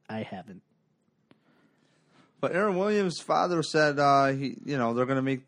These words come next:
Speaker 2: he's gonna make the decision at the end of the season if he even plays next year. So I don't know what that says. Uh, I,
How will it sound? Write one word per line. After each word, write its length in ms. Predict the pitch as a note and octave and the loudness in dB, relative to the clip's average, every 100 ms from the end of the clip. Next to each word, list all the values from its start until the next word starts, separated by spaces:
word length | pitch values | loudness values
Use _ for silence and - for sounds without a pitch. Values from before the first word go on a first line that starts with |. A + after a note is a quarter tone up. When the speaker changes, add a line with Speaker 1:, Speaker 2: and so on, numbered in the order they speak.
| - | -10
Speaker 2:
he's 220 | C3+ C3 | -6 -4
gonna 160 | C#3 C3 | -2 -2
make 180 | B2+ B2 | -2 -4
the 60 | |
decision 600 | A#2 A2+ C#3 A#2 A#2 A#2 A#2 - | -6 -4 -2 -2 -4 -8 -12 -12
at 140 | A2 | -6
the 80 | A#2+ | -4
end 100 | A#2 | -4
of 60 | G#2+ | -6
the 60 | |
season 480 | - B2+ A2+ A2 G#2+ | -6 -6 -4 -6 -6
if 120 | A2 A2+ | -6 -4
he 220 | A2 G2 | -4 -4
even 260 | A2 G#2 G2+ | -4 -4 -2
plays 280 | A#2+ A2 | -2 -2
next 260 | G#2 G2 - | -4 -8 -8
year. 240 | G#2 G#2 - _ _ _ _ _ | -6 -6 -12 _ _ _ _ _
So 460 | - - B2+ A#2 A2 - | -14 -4 0 0 -2 -2
I 100 | A#2+ | 0
don't 160 | C#3 C3+ | 0 0
know 100 | C3 | 0
what 160 | B2 | 0
that 220 | A#2+ A#2 - | 0 -2 0
says. 480 | D3+ D3 A#2 - - | 0 0 -2 -6 -2
Uh, 280 | A2+ A2 - | 2 2 0
I, 100 | - | -4